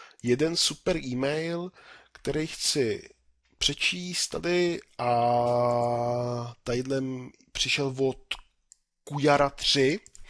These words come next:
„Ahoj Minecraftáku, píšu ti jako tvůj věrný odběratel. Je zvláštní, že jsem na tebe narazil kdysi jako na Gamecraftáka, když jsem hledal v české Let's Play na Terrariu, ale to je vedlejší. S takovým tipem nebo radou.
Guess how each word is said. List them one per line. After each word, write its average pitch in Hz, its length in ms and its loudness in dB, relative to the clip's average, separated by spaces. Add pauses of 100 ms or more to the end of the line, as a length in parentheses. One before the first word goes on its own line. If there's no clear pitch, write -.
(600)
„Ahoj 170 220 6
Minecraftáku, 202 680 2
píšu 147 380 -2
ti 220 160 -2
jako 208 260 0
tvůj 190 240 -6
věrný 156 440 0
odběratel. 160 840 2 (520)
Je 147 120 0
zvláštní, 143 460 2
že 156 80 -4
jsem 160 160 -2
na 143 80 0
tebe 156 440 2
narazil 147 680 -2
kdysi 127 360 -4
jako - 240 -6
na 127 140 -4
Gamecraftáka, 147 920 -2
když 143 200 -4
jsem 147 100 -2
hledal 143 320 0
v - 40 -8
české - 280 -4
Let's 139 160 -2
Play 151 200 -4
na 143 100 -2
Terrariu, 131 560 0
ale 127 120 -2
to 139 100 -4
je 131 40 0
vedlejší. 123 480 -2 (320)
S - 60 -18
takovým 170 300 -4
tipem 147 300 -2
nebo 143 200 2
radou. 110 320 2